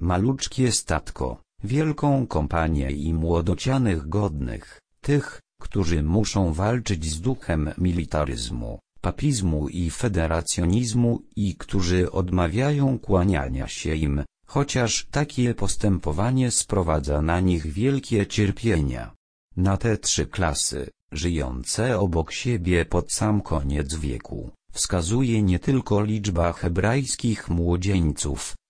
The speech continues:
lecz także ich imiona. Szadrach, królewski, przywodzi na myśl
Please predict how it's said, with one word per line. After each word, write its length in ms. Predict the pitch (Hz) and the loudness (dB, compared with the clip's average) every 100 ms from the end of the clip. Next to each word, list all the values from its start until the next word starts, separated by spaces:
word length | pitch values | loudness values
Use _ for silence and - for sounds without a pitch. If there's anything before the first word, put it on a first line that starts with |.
| - | -4
lecz 400 | 85 92 - - | 0 0 -2 -4
także 440 | 131 139 127 131 | -2 0 0 0
ich 360 | - 113 104 - | 0 -2 -4 0
imiona. 640 | 92 104 139 95 76 73 - _ | 2 2 2 2 0 -2 -8 _
Szadrach, 760 | - - 67 62 73 69 - - - - | -6 -4 -4 -2 -2 -2 -8 -18 -20 -20
królewski, 840 | - 95 87 76 - - - 73 - - _ | -4 0 2 2 0 -4 -2 -6 -6 -12 _
przywodzi 500 | - 92 107 113 85 | -6 0 2 0 0
na 220 | 73 90 | 0 0
myśl 500 | 123 92 76 - 78 | 0 0 -2 -2 -4